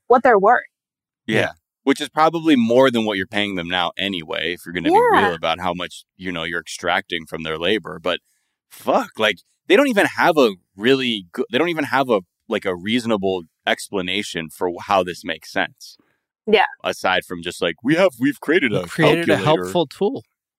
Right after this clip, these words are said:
Speaker 3: That's all.
Speaker 1: No,
Speaker 3: that
Speaker 1: man.
Speaker 3: tells us to <laughs> p-,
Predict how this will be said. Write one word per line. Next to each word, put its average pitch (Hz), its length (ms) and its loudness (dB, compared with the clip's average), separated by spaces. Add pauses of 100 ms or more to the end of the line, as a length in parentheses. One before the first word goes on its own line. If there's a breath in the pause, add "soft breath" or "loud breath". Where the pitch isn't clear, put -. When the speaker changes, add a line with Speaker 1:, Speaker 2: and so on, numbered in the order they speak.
(140)
Speaker 3:
That's 151 220 -6
all. 117 200 -6 (380)
Speaker 1:
No, 392 180 4
Speaker 3:
that 381 100 6
Speaker 1:
man. 311 260 0
Speaker 3:
tells 147 340 2
us 156 200 2
to - 360 -8
<laughs> - 80 -20
p-, - 180 -14